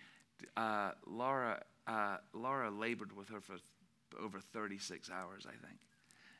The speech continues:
And she only got to four centimeters. Uh, Hannah, Hannah's head was just hitting the pelvic floor over and over and over and over again.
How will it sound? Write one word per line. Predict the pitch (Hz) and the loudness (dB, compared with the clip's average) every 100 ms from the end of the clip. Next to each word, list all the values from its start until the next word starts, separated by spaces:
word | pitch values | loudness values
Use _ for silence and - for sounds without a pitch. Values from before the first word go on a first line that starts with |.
| - | -4
And | 98 | 0
she | 120 | 2
only | 113 | 2
got | 107 - | 2 0
to | 107 | -4
four | - 104 | -4 -2
centimeters. | - 95 95 92 57 - - - - - - - - | -2 -2 -6 -8 -12 -14 -16 -18 -20 -20 -20 -20 -8
Uh, | - 98 95 | 0 2 2
Hannah, | - 123 123 113 - | 2 4 6 4 0
Hannah's | 110 120 104 - | 0 0 0 0
head | 123 113 85 | 2 2 0
was | 87 | -4
just | - - | -4 -4
hitting | 113 101 | -6 -6
the | 82 | -8
pelvic | - 113 95 87 - | 12 12 12 2 -10
floor | 92 85 90 | -8 2 4
over | 110 92 | 4 0
and | 85 | -2
over | 101 95 87 | -2 -4 -6
and | 95 | -8
over | 95 76 | -8 -10
and | 82 | -10
over | 92 92 | -10 -12
again. | - - | -14 -16